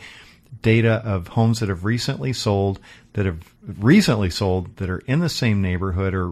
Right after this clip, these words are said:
or, or comparable neighborhood, same age, size, square footage, number of bedrooms, number of bathrooms, and they have to find a bunch of 'em. You know, we, we, we usually try and find at least four or five, maybe six, sometimes even more comparables.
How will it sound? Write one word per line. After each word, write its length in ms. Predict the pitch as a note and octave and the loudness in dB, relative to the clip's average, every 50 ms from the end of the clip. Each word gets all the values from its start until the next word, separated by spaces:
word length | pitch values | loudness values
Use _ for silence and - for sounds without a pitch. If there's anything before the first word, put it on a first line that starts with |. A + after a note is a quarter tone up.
| D#2+ - | -6 -6
or, 240 | F#2+ F#2 F2+ E2 - - E2 G2 G2+ - | -6 -6 -6 -6 -8 -10 -10 -10 -10 -8
or 240 | - G#2+ G2+ F#2+ E2+ - | -6 -6 -6 -6 -8 -4
comparable 480 | - A#2 A2+ A2 A2+ B2 F#2+ G#2 G2+ | 0 0 0 2 0 -2 0 0 0
neighborhood, 560 | G2 F#2+ F#2+ F2+ G2 G2 F2 G2 G2 G2 F#2 - - - - - _ | 0 0 0 0 0 0 0 0 0 0 -2 -6 -12 -20 -20 -20 _
same 460 | - - - G#2 G2+ G2 F#2+ F#2 - - _ | -10 -2 0 2 2 2 2 0 -2 -6 _
age, 480 | - B2+ C3 C3 C3 C3+ A#2+ A2 - - - - | 0 2 2 4 2 0 -2 -4 -10 -14 -18 -16
size, 720 | - - - - A#2+ A2+ A2+ A2+ A2+ A2+ A2 G#2 G#2+ - - _ | -14 -12 -4 0 2 2 4 4 4 2 0 0 -4 -10 -14 _
square 280 | - - - G2 F#2 | -20 -10 -8 -8 -8
footage, 480 | F2 - - C3 B2 A#2 A#2+ A2+ G#2 - | -8 -6 -4 -2 -2 0 0 -2 -2 -4
number 200 | G2+ F#2 E2 E2 | -6 -6 -4 -6
of 140 | E2 D2+ - | -8 -6 -2
bedrooms, 480 | - G#2 G#2 F#2+ G#2 G#2 G#2 G2+ F#2+ | 0 0 0 2 2 2 2 0 0
number 220 | - F#2+ F2 E2 E2 | -4 -4 -4 -4 -6
of 100 | D#2 D2 | -6 -2
bathrooms, 640 | G2 G2+ A#2 C3 - - G2 F#2 F2 F2 F2 - - - - - - - - - - _ _ - | 0 0 0 0 0 -2 -4 -2 -2 -2 -4 -6 -8 -12 -20 -20 -20 -20 -20 -20 -20 _ _ -2
and 100 | G2+ G2+ | 0 2
they 60 | G#2 | 2
have 200 | G2+ A#2 C#3 C#3+ | 4 2 2 0
to 100 | - C#3+ | -2 -6
find 300 | - - C3 B2+ B2+ A#2+ | -4 0 0 0 2 0
a 40 | G2+ | 0
bunch 320 | D#2+ G2+ G#2+ B2 A#2+ - | 2 2 2 2 2 0
of 100 | B2+ G2+ | -2 0
'em. 220 | F#2 F2 E2+ E2+ - | 0 -2 -2 -4 -4
You 140 | - A2 G#2 | -4 -2 -2
know, 100 | F#2+ F#2 | 0 0
we, 220 | F#2+ G2 G#2+ G#2+ | 0 0 0 0
we, 240 | G2 G2+ G#2+ G2+ G2 | 0 0 0 0 0
we 220 | G2 D#2 G2+ G2+ | -2 -2 -2 -2
usually 280 | G2 G#2+ A#2+ A#2+ B2+ A#2+ | 0 0 0 0 0 -2
try 160 | - - A2+ | 0 0 0
and 80 | G#2 F#2 | 0 2
find 200 | - G#2+ G2+ F#2+ | 2 0 0 0
at 100 | F2+ - | 0 0
least 220 | G2+ G2+ F#2+ - | -2 -2 -2 -4
four 260 | - - A2 G#2+ G2+ | -4 -2 0 0 0
or 60 | G2 F#2 | 0 -2
five, 420 | - - G2 G2 G2+ G2+ G2+ F#2 F2 E2+ - - | -4 -4 -4 -2 0 0 -2 -2 -6 -10 -12 -8
maybe 320 | G#2 G#2+ G2 F#2+ F#2 G2 | -6 -4 -4 -4 -4 -6
six, 320 | F#2 - - G#2 G2+ - - | -8 -6 -6 -6 -6 -6 -6
sometimes 460 | - G2+ F#2+ F#2 - G2+ F#2+ F2+ F2+ | -4 -4 -4 -4 -4 -4 -4 -2 -4
even 180 | F#2+ F2 F2 F2 | -4 -4 -4 -4
more 300 | F2+ F#2 G#2 G#2 G#2 G#2 - - - - _ _ | -2 -2 0 -2 -2 -4 -6 -14 -20 -20 _ _
comparables. 680 | - F#2+ F2+ - G#2+ A2 B2+ C#3 A2 F#2 E2+ D#2+ - - | -4 -4 -2 0 0 0 0 0 0 -2 -4 -4 -6 -10